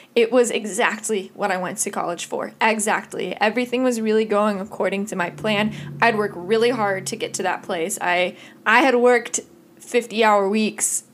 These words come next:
in college when everyone else seemed to be having fun with their life. I was working, but it did get me to the place that I wanted to be.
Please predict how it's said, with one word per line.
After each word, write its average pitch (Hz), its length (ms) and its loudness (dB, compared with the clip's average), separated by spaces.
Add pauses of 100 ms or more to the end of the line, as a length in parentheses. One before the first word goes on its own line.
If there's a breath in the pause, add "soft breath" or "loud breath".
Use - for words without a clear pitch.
(140)
in 233 300 2
college 214 560 2
when 185 80 -4
everyone 220 360 2
else 220 220 2
seemed 202 260 -2
to 196 60 -4
be 190 140 -4
having 190 300 -2
fun 202 400 0
with 185 100 -6
their 180 160 -4
life. 175 380 -2 (360 loud breath)
I 233 120 6
was 240 120 6
working, 220 480 0
but 226 140 2
it 214 100 0
did 254 120 2
get 240 180 0
me 226 120 0
to 226 100 -6
the 214 80 -4
place 214 240 -4
that 196 80 -2
I 180 60 -2
wanted 185 280 -4
to 208 80 -6
be. 190 340 -6